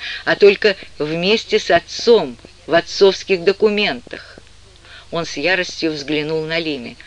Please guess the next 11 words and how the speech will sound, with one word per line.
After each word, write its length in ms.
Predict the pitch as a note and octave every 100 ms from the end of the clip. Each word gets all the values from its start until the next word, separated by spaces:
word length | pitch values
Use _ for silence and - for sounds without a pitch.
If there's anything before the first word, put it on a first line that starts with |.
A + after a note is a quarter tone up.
| - - -
Каждому 420 | - F3 F3+ F3+
человеку 580 | E3+ D#3+ D#3 F3 F#3 F3
известно, 560 | F3 F3 F3+ D#3 B2 A2+ - - -
что 240 | - E3+
до 80 | E3
восемнадцати 720 | E3 E3+ E3 F#3+ G3 F3 F3
лет 340 | D#3 D3+ D#3+ -
подростки 720 | E3 E3 E3 F3+ F#3+ - E3
сами 460 | - E3+ F3 F#3 F#3 - -
не 160 | D#3+ F#3
заполняют 760 | F3+ - F#3+ G3+ G#3+ F3+ D3+